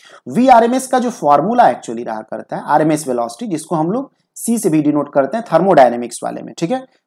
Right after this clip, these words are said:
बाकी ऐसा नहीं कन्फ्यूज होता है कि speed of light को हम लोग इसको डिनोट किया, ऐसा नहीं है, ठीक है। ये हम लोग थर्मोडायनेमिक्स में हम लोग इस सी से जो है प्राय कैपिटल सी का प्रयोग करा करते हैं, इसका हम लोग जो है अ,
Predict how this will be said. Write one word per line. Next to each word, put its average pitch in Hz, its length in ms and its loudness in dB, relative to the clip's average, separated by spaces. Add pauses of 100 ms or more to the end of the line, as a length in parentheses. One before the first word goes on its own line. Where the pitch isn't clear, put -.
बाकी 123 160 -6
ऐसा 143 180 -6
नहीं 233 120 -6
कन्फ्यूज 175 300 -2
होता 160 220 2
है 196 360 -8
कि 151 240 -4
speed 147 320 0
of 143 160 -4
light 135 180 0
को 139 120 -6
हम 127 80 -4
लोग 127 120 -2
इसको 123 220 -8
डिनोट 117 260 -6
किया, - 120 -10
ऐसा 180 140 -8
नहीं 127 160 -8
है, 120 40 -14
ठीक 151 140 -14
है। - 140 -12 (320)
ये 165 100 0
हम 208 120 -2
लोग 262 220 -6 (100)
थर्मोडायनेमिक्स 165 680 0
में 196 120 -6
हम 180 160 -6
लोग 247 260 -8
इस - 180 -12 (100)
सी 170 220 -6
से 190 140 -6
जो 226 120 -6
है 240 60 -8
प्राय 131 300 2
कैपिटल 143 360 -2
सी 156 180 -6
का 151 100 0
प्रयोग 151 300 -4
करा 151 140 4
करते 156 300 -6
हैं, 226 100 -10
इसका 143 240 -10
हम 143 160 -6
लोग 180 140 -4
जो 196 120 -2
है 233 100 -6 (640)
अ, - 20 -2